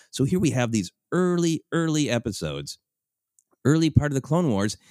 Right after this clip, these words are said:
and these episodes just straight up tell us that someone from Christophsis is on a holo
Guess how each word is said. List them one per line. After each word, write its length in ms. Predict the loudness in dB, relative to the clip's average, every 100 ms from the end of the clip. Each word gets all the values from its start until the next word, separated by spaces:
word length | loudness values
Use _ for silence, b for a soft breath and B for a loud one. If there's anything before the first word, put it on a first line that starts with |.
| b b _
and 140 | 2 4
these 260 | 2 -2 0
episodes 520 | 0 0 0 0 0
just 200 | -2 -2
straight 280 | -2 -2 0
up 120 | -2 _ _
tell 260 | -6 -2
us 300 | -2 -2 -8 -10 _ _ _ _
that 380 | -2 0 0 -4 _ _ _ _ -12
someone 420 | -2 0 2 -2
from 640 | -6 -2 0 2 0 -2 -6 -4
Christophsis 920 | -4 0 0 0 -2 -4 -4 -10 -12 _
is 200 | -2 -2 -2
on 180 | 0 0
a 100 | 0
holo 600 | 0 0 0 -2 -4